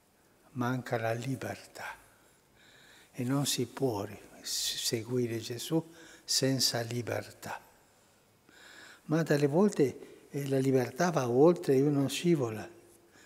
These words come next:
Sì, è vero, è vero. Possiamo scivolare andando in libertà. Ma peggio è scivolare prima di andare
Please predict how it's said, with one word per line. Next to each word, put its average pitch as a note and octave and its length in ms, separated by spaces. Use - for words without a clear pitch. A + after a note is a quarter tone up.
Sì, - 280
è G#3+ 40
vero, C#3 460
è F#3+ 60
vero. C3+ 280
Possiamo D3 680
scivolare B2+ 720
andando B2 440
in A#2+ 100
libertà. A2 520
Ma A#2 100
peggio C#3 400
è B2 160
scivolare B2 680
prima D3+ 440
di B2+ 140
andare A2 500